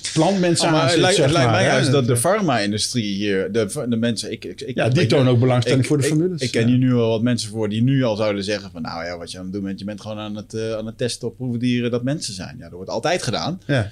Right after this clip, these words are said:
Speaker 2: Alleen, we, we willen vaak niet denken van niet. Eh, maar ik denk wel dat een hele hoop mensen daar wat, van wat kunnen vinden.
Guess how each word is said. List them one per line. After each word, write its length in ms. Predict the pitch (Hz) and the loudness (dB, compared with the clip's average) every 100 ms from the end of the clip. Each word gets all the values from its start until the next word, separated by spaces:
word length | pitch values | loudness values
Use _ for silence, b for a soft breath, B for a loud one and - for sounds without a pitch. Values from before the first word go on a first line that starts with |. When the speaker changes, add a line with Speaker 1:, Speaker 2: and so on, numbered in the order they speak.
| - | -10
Speaker 2:
Alleen, 420 | 101 107 104 95 - - - _ | -4 0 0 -2 -8 -20 -20 _
we, 440 | - - 110 113 - 113 | -20 -6 -2 -2 -2 -2
we 280 | 120 120 107 | 0 0 0
willen 280 | 127 147 110 | 0 2 2
vaak 400 | 104 87 82 - _ | 0 -2 -4 -14 _
niet 280 | 107 131 127 | 0 0 2
denken 280 | 120 107 87 | 0 0 -6
van 140 | 87 | -6
niet. 260 | 107 190 - b b b - | -4 -4 -8 b b b -18
Eh, 220 | - 95 | -12 -8
maar 160 | 95 101 | -4 -4
ik 100 | - | -2
denk 180 | 135 113 | -2 -2
wel 140 | 71 | -6
dat 140 | 82 | -10
een 60 | 92 | -8
hele 120 | 92 | -6
hoop 100 | 101 | -4
mensen 260 | 104 101 104 | -4 -6 -2
daar 160 | 110 | -2
wat, 120 | 107 117 | -2 -4
van 140 | 113 | -4
wat 140 | 117 120 | -4 -4
kunnen 220 | 135 127 | -2 -2
vinden. 300 | 139 160 - | -2 -2 -4